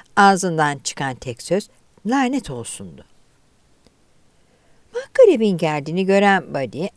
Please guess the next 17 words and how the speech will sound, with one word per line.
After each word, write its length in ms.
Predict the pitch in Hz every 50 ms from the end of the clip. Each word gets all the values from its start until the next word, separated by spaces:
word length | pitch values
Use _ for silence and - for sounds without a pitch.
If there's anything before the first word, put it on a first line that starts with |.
| _ _
arabadan 560 | - 226 247 214 175 165 160 175 196 196 156 127
dışarı 340 | 123 - - 127 113 104
fırladı. 460 | 98 - - 110 107 104 98 98 - - - _ _ _ _ _ _ _ _ _ -
"Aman 340 | - 123 131 180 220 302 330
tanrım, 500 | - - 311 269 233 196 185 175 165 156
ne 100 | 185 247
oldu 260 | 415 539 - - 415
sana?" 400 | - - 277 247 247 302 392 427 _ _ _ _ _ _ _ _ _ _ _
"Hiçbir 380 | 254 247 208 - - 175 165 151
şey, 280 | 135 - - 139 131 - _ _ _
sadece 500 | - - 453 440 381 294 254 - 277 -
ufak 340 | 233 - - 254 240 - -
bir 120 | 185 285
hata 380 | - - 226 - - 202 170 151
yaptım." 420 | 127 113 110 107 - - 107 98 - _ _ _ _ _ _ - - - - -
"Berbat 380 | 254 269 294 320 415 523 554 -
görünüyorsun." 720 | - 571 466 381 254 196 165 143 131 - - - 127 120